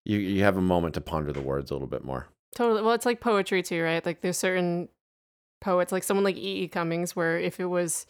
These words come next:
Speaker 2: if there were too many words that were that, that could mean that many things, you just wouldn't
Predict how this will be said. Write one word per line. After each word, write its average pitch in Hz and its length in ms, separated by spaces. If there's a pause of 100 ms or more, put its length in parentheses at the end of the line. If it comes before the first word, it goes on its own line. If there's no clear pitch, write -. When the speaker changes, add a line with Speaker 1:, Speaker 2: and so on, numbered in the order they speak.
(340)
Speaker 2:
if 180 60
there 208 100
were 190 100
too 185 400
many 202 260
words 170 500
that 165 200
were 165 140
that, 170 340 (1080)
that 226 180
could 214 160
mean 220 240
that 185 180
many 196 220
things, 190 480
you 202 180
just 208 180
wouldn't 196 520